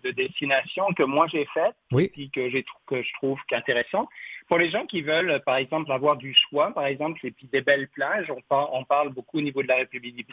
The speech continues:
Speaker 1: dominicaine de Punta Cana, bien entendu. Punta Cana, qui pour moi est une destination, hum, rêvée pour les gens qui veulent se promener sur une longue plage. Il y a des très beaux hôtels.
Speaker 2: Et c'est
Speaker 1: Faut y
Speaker 2: assez
Speaker 1: avoir
Speaker 2: abordable
Speaker 1: pensé.
Speaker 2: aussi, hein, Punta Cana, là, pour ceux qui ont, qui ont peut-être moins les grands moyens des gros hôtels. Je pense qu'il y a des, il y a des hôtels
Speaker 1: Ouais.
Speaker 2: assez abordables là-bas, hein.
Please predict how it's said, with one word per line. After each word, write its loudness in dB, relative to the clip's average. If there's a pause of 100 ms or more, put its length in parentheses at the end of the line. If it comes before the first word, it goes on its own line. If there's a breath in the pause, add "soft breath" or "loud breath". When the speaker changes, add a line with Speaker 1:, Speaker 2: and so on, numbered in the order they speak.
Speaker 1:
dominicaine 0
de 2
Punta -2
Cana, -2
bien -2
entendu. -2 (560 loud breath)
Punta 4
Cana, 2
qui -12
pour -4
moi 4
est -6
une -4
destination, -4 (320)
hum, -12
rêvée 4
pour 0
les 2
gens 0
qui -2
veulent 0
se -4
promener 0
sur -2
une 2
longue 2
plage. 0
Il -6
y 0
a 2
des -2
très -2
beaux -4
hôtels. 0 (220 loud breath)
Speaker 2:
Et 4
c'est 2
Speaker 1:
Faut 6
y 8
Speaker 2:
assez 6
Speaker 1:
avoir 8
Speaker 2:
abordable 6
Speaker 1:
pensé. 4
Speaker 2:
aussi, 8
hein, 6
Punta 4
Cana, 4
là, 4
pour 2
ceux 2
qui 2
ont, 4
qui 0
ont 4
peut-être 4
moins 6
les 4
grands 4
moyens 4
des 2
gros 2
hôtels. 4
Je -4
pense 2
qu'il 6
y -
a 2
des, 4
il 0
y 4
a 2
des 2
hôtels 4
Speaker 1:
Ouais. 4
Speaker 2:
assez 4
abordables 4
là-bas, 2
hein. -2